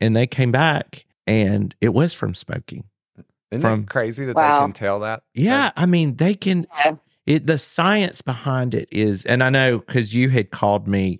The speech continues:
Speaker 1: that day you had the marker testing, and you were
Speaker 3: Yeah, I
Speaker 1: like,
Speaker 3: was trying to
Speaker 1: "This
Speaker 3: tell you
Speaker 1: is,
Speaker 3: to do it. <laughs>
Speaker 1: this
Speaker 3: Yeah.
Speaker 1: is," yeah, I,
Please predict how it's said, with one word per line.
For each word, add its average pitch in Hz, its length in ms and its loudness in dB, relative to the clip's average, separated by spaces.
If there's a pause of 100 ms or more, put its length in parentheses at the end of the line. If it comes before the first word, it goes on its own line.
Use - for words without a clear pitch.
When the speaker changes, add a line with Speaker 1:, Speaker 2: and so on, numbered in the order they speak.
(120)
Speaker 1:
that 95 260 -2
day 101 220 2
you 95 220 -4
had 95 260 -2 (240)
the 98 80 -6
marker 95 380 -6
testing, - 600 -14 (320)
and 101 140 -2
you 98 100 -2
were 180 60 2
Speaker 3:
Yeah, 180 220 4
I 175 60 4
Speaker 1:
like, 214 80 2
Speaker 3:
was - 60 -6
trying 214 120 2
to 202 60 0
Speaker 1:
"This 202 60 -4
Speaker 3:
tell 185 100 2
you 165 60 4
Speaker 1:
is, 160 60 2
Speaker 3:
to 151 40 2
do 170 200 4
it. 208 580 0
<laughs> - 20 -4
Speaker 1:
this 156 200 0
Speaker 3:
Yeah. 175 100 4
Speaker 1:
is," 147 120 -4 (220)
yeah, 123 440 0
I, 131 460 0